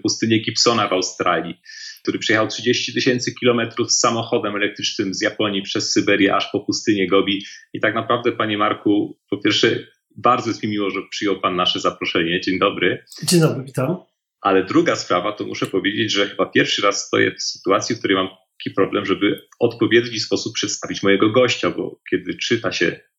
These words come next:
Speaker 1: pański życiorys i patrzy na liczbę wszystkich dokonań, no to można by tym kilka różnych życiorysów obdzielić
Speaker 2: Mhm.
Speaker 1: i każda z tych osób miałaby powody do dumy. Więc pytanie, gdyby pana ktoś nie znał i zapytał się pana, kim pan jest,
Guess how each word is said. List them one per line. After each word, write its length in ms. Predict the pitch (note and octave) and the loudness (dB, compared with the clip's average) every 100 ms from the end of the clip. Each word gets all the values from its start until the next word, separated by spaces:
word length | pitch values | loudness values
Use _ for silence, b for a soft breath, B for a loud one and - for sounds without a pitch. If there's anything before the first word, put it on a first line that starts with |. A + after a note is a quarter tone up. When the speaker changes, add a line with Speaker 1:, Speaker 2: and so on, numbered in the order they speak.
| _ - | _ -2
Speaker 1:
pański 280 | G2 G2+ G2+ | 0 0 -2
życiorys 520 | G2 - G2 F#2 F2 | -2 2 2 2 -6
i 60 | F#2 | -2
patrzy 420 | G2 F#2+ - F2 | -2 0 -4 -2
na 240 | F2 E2+ | 0 2
liczbę 320 | E2+ G2 E2+ | 0 -4 -4
wszystkich 380 | F#2 - - G#2 | -4 -6 -8 -2
dokonań, 440 | F#2+ - F2 F#2 G2+ | -2 0 -2 -2 -4
no 80 | G2 | -2
to 160 | G2 | 0
można 320 | G2 G#2+ G#2 F#2 | 0 0 0 -2
by 160 | F2+ - | -4 -2
tym 300 | G2 F#2 F2+ _ _ | -2 -2 -8 _ _
kilka 380 | - D3 C#3+ F2+ | 2 4 4 2
różnych 400 | F#2 F2+ F2 E2+ | 0 0 -2 -4
życiorysów 600 | D#2+ F#2+ F#2+ F#2 F#2 G2 | -4 -2 -2 -2 -2 -2
obdzielić 760 | - F2 F#2 E2+ F#2+ G#2+ - - _ F3 | 0 0 2 2 0 -6 -8 -14 _ 2
Speaker 2:
Mhm. 300 | D#3 D3+ C#3+ | 4 6 4
Speaker 1:
i 40 | |
każda 300 | G#2 G#2+ G#2 | 2 0 -4
z 120 | - | -2
tych 140 | G2+ G2 | 0 0
osób 340 | G2+ - G2+ | 0 -2 0
miałaby 400 | G2+ G2 G2+ G2+ - - | 2 2 0 -4 -8 -4
powody 440 | G2+ G2+ G2 G#2 - - | -2 -2 -2 -2 -2 -2
do 100 | G#2 | 2
dumy. 380 | A#2+ G#2+ F2+ - b b b - - | 4 4 2 -6 b b b -6 -4
Więc 200 | G2 - | -4 -6
pytanie, 600 | - A#2 A2 G2+ G#2 - _ _ - | -2 0 2 2 0 -6 _ _ 0
gdyby 160 | A#2+ | 0
pana 320 | - B2+ B2+ | 2 2 2
ktoś 300 | A2+ G#2 - | 2 0 2
nie 160 | F#2+ F#2 | 2 2
znał 320 | E2 E2+ - - _ - | 2 -2 -4 -12 _ -10
i 60 | - | -2
zapytał 380 | G2 - G2 F#2+ | 0 2 2 0
się 120 | - | 0
pana, 300 | F#2 F#2 F2+ - _ - | 0 0 -4 -10 _ -6
kim 180 | A2 | -4
pan 220 | - E2+ E2+ | 0 -2 0
jest, 420 | - - - | -4 -8 -14